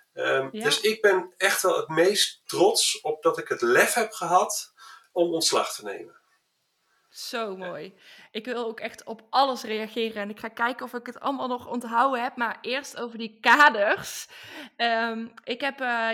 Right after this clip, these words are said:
Speaker 2: jarenlang bij Tempo Team gewerkt, eh, dat is Randstad Groep en, eh, op een gegeven moment was de quote, eh, binnen de kaders, zeg maar, je krijgt een paar kaders en daarbinnen mag je alles doen.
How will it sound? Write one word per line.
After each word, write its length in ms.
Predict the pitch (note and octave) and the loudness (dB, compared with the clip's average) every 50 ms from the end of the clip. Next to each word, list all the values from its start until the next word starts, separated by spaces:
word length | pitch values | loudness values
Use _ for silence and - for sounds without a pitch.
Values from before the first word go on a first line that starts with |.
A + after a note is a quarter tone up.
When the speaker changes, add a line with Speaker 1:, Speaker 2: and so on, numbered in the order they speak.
| A3+ | 2
Speaker 2:
jarenlang 460 | A3 A#3+ B3 C#4 C#4+ C#4+ C4+ B3+ B3+ A#3 | 4 6 6 6 6 4 0 -2 -2 -2
bij 120 | A3 A3 | -6 -6
Tempo 340 | A3 - C#4 D4 C#4+ - C#4+ | -6 -6 -6 -6 -6 -10 -14
Team 240 | - - D4+ C4+ C4 | -14 -12 -10 -10 -10
gewerkt, 680 | C4 - B3 A3+ A3+ A#3 A#3 A#3 A3+ A#3 A#3 - - - | -10 -10 -8 -8 -6 -6 -6 -8 -10 -10 -12 -14 -14 -12
eh, 240 | - - D3+ G3 F#3+ F3 F3+ E3 C3 - - - | -10 -8 -8 -8 -8 -10 -12 -12 -12 -10 -10 -10
dat 120 | G3 F#3+ | -10 -10
is 60 | F#3+ | -10
Randstad 680 | G#3 G3 G3 G3+ A3+ C4 C4 - - - G#3+ G#3 G#3 - | -8 -6 -4 -4 -4 -6 -8 -10 -10 -10 -10 -10 -12 -14
Groep 420 | - - - G3+ G#3+ A3+ A3+ - | -18 -16 -14 -12 -14 -14 -14 -14
en, 320 | - - F3+ F#3 F#3 F3+ F3+ _ _ _ _ _ _ _ _ | -14 -14 -14 -14 -14 -16 -18 _ _ _ _ _ _ _ _
eh, 180 | _ - - G3 | _ -16 -14 -14
op 40 | |
een 40 | - | -12
gegeven 240 | - G3 - - A3 | -14 -14 -12 -12 -12
moment 180 | A3 A3+ A#3 A3 | -10 -10 -10 -10
was 200 | A3 A3 - - | -10 -12 -12 -14
de 140 | A3+ - _ | -16 -18 _
quote, 720 | - - A3+ A#3 A#3+ B3 C4 C#4+ D#4 D#4 D#4+ - - - - _ _ _ _ _ _ _ | -14 -8 -4 -4 -2 -2 -2 -2 -4 -6 -8 -12 -14 -16 -18 _ _ _ _ _ _ _
eh, 460 | - G#3 G#3 G#3 G#3 G#3 G3+ G3+ G3+ G3 F#3+ | -14 -12 -10 -10 -8 -8 -8 -8 -10 -10 -4
binnen 280 | G3 A3+ A3+ A#3+ A#3+ G#3+ | -2 0 0 0 -2 -4
de 120 | A3 G#3+ | -6 -4
kaders, 460 | A3+ - A3 A3 A#3 A3+ A#3 G#3+ - - | 0 2 2 2 2 0 -4 -8 -10 -10
zeg 220 | - - - - | -12 -12 -12 -8
maar, 180 | A3 G#3 G3 G3 | -6 -6 -6 -6
je 140 | G#3+ G#3+ G#3+ | -6 -8 -8
krijgt 260 | G#3+ - A3+ - - | -8 -8 -8 -8 -10
een 100 | A3 G#3 | -10 -4
paar 220 | - G#3+ G#3+ G#3+ | -2 -2 -2 -2
kaders 440 | G#3+ A#3 A3+ B3 C#4 D4+ D#4+ D#4 - | 0 0 2 2 2 0 -2 -8 -10
en 180 | B3+ A3 A3 F#3+ | -10 -12 -6 0
daarbinnen 480 | A3 G#3+ A3+ G3+ A3+ A#3+ D4+ F4 E4 | 2 2 2 2 2 0 -2 -2 -4
mag 140 | C#4+ C4+ B3 | -4 -6 -6
je 120 | - - - | -8 -8 -6
alles 300 | - C4+ B3+ A3+ G3+ F#3 | -6 -4 -4 -6 -6 -4
doen. 380 | G#3 B3 G3 - G3 F3+ - | -2 -2 -2 -4 -6 -12 -18